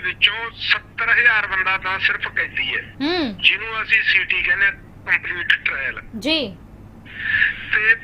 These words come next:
Speaker 1: ਪੰਜ ਲੱਖ ਬੰਦਾ under trial ਹੈ।
Speaker 2: ਹੂੰ।
Speaker 1: ਜਿਨ੍ਹਾਂ ਦਾ ਟ੍ਰਾਇਲ ਹੀ ਚੱਲੀ ਜਾਂਦਾ ਹੈ, ਉਹਨਾਂ ਨੂੰ ਪੰਜ ਪੰਜ, ਸੱਤ ਸੱਤ ਸਾਲ ਅੰਦਰ ਬੈਠਿਆਂ ਨੂੰ ਹੋ ਗਏ, ਅਹ, ਉਹਨਾਂ ਦਾ ਟ੍ਰਾਇਲ ਹਲੇ ਖਤਮ ਹੀ ਨਹੀਂ ਹੋਇਆ।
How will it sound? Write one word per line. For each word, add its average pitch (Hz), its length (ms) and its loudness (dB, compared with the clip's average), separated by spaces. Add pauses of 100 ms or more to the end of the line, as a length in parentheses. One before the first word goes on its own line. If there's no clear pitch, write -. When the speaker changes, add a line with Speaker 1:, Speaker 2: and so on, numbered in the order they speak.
(640)
Speaker 1:
ਪੰਜ 208 240 2
ਲੱਖ 226 360 2
ਬੰਦਾ 208 260 0 (200)
under 190 240 2
trial 160 380 0
ਹੈ। 110 100 -2 (280)
Speaker 2:
ਹੂੰ। 247 360 -2 (440)
Speaker 1:
ਜਿਨ੍ਹਾਂ 208 240 4
ਦਾ 247 120 6
ਟ੍ਰਾਇਲ 226 400 6
ਹੀ 233 100 8
ਚੱਲੀ 226 320 4
ਜਾਂਦਾ 196 220 2
ਹੈ, - 120 2 (1300)
ਉਹਨਾਂ 214 180 -2
ਨੂੰ 262 80 -6
ਪੰਜ 226 260 -4
ਪੰਜ, 220 360 0
ਸੱਤ 214 160 4 (100)
ਸੱਤ 202 180 -6
ਸਾਲ 202 280 2 (160)
ਅੰਦਰ 190 180 0
ਬੈਠਿਆਂ 220 340 2
ਨੂੰ 214 100 -4
ਹੋ 185 140 -6
ਗਏ, 214 240 2
ਅਹ, - 800 -6
ਉਹਨਾਂ 226 200 2
ਦਾ 254 140 6
ਟ੍ਰਾਇਲ 226 400 6
ਹਲੇ 220 220 2
ਖਤਮ 208 360 0
ਹੀ 226 80 4
ਨਹੀਂ 220 120 0
ਹੋਇਆ। 190 280 2